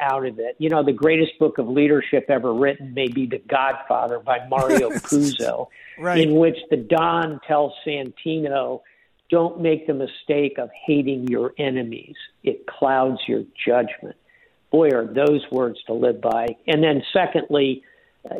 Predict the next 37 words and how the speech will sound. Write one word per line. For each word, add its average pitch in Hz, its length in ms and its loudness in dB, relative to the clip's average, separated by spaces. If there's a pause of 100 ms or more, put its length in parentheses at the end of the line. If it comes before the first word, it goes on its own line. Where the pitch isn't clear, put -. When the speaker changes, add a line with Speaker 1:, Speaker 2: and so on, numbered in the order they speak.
(120)
Speaker 1:
I've 202 160 0
also 208 320 2
found 160 300 0
in 143 100 2
life, 147 240 0 (560)
and 147 140 -4
I 139 80 0
think - 240 -2
this 143 200 2
is 139 180 -4
the 135 160 0
essence 127 360 -4
of 117 140 -8
what 127 180 0
Nixon 127 360 -6
was 120 120 -4
trying 127 260 -4
to 117 100 -4 (100)
say, 135 220 2 (680)
there 185 240 2
are 180 160 2 (160)
times 156 460 -4
when 143 260 -4
you 170 220 -2 (180)
simply 156 540 0 (320)
will 139 320 4
be 139 240 -4
beaten. 156 460 -2 (460)
And, 143 400 -2
you 151 80 4
know, 147 100 4
we 143 220 2
say 156 280 2 (160)
here 160 260 2
in 135 160 -4
North 156 260 4 (100)
Florida, 143 580 2